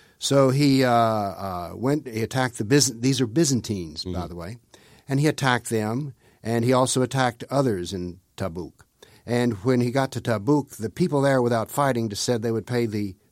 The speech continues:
Speaker 1: jizya, that, so they would not be attacked or killed. So this is coldly protection money.
Speaker 2: So because of this Tabuk raid, I mean,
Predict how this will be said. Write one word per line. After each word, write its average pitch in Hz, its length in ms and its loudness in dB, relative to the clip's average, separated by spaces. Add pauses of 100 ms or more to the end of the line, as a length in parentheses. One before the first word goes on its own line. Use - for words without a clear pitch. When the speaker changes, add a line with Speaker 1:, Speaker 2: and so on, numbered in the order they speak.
(140)
Speaker 1:
jizya, 98 520 -2 (520)
that, 92 320 -8 (220)
so 123 200 0
they 120 140 2
would 110 120 0
not 123 180 -2
be 113 120 0
attacked 101 420 -6
or 104 60 -8
killed. 113 440 -4 (300)
So - 160 -2
this 175 200 0
is 135 100 -6
coldly 120 440 0
protection 117 480 -6
money. 69 300 -16 (360)
Speaker 2:
So 170 300 4
because 147 600 0
of 151 220 -2
this 135 480 -2 (220)
Tabuk 123 420 0
raid, 78 460 -2 (520)
I - 40 -10
mean, 98 240 -4